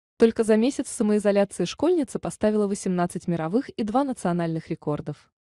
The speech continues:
Последний, девятнадцатый, для нее дался тяжело. Стоя на гвоздях, спортсменка смотрела фильм «В бой идут одни старики», а потом спела песню «День Победы». «С сорока пяти минуты мне хотелось сойти с гвоздей,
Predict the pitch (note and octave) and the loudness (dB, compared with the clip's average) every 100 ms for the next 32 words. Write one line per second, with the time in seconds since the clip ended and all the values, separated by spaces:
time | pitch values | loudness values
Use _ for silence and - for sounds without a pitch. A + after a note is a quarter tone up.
0 | _ G#3+ - C#4+ D#4 D#4 C4+ C4+ C#4 E4 | _ 2 2 0 0 0 0 -2 -2 -2
1 | D#4 D4+ A#3+ C4 B3+ A#3+ G3 F#3+ F#3 - | -2 -4 -4 -2 0 2 0 -2 -6 -6
2 | F3+ F3 E3 D#3+ - _ _ _ - - | -4 -4 -4 -6 -10 _ _ _ -4 4
3 | F4+ D4+ A#3 A3 G#3 G#3+ A3 - F#3+ - | 4 4 2 0 2 2 2 -2 -4 -2
4 | A3 E4 - - A3+ A3+ G#3+ G3+ A#3 G#3+ | -2 -2 -6 -4 -2 2 2 0 0 0
5 | F#3+ F#3 D4+ D#4 A#3+ A#3 G3 G#3 - G3 | -2 0 2 2 2 0 0 -2 0 -2
6 | - E3 D#3 _ _ _ - G3+ A#3 E4 | -2 -6 -6 _ _ _ -2 0 2 0
7 | - D#4+ D4 B3 - A3 G3 G3 F#3 E3+ | 2 0 2 -2 -2 -2 -2 -2 -2 -2
8 | E3 D#3 D#3+ _ _ _ - - G#3+ G#3 | -4 -4 -12 _ _ _ -20 -2 2 4
9 | C#4+ D4+ - C#4+ C#4 C#4+ C#4+ C4+ B3 G#3+ | 2 0 0 0 -2 0 0 0 -2 -2
10 | G#3 G3+ - F#3 - F3 D#3+ E3+ D#3+ E3+ | 0 0 0 -2 -2 -4 -2 -2 0 -2
11 | D#3+ | -2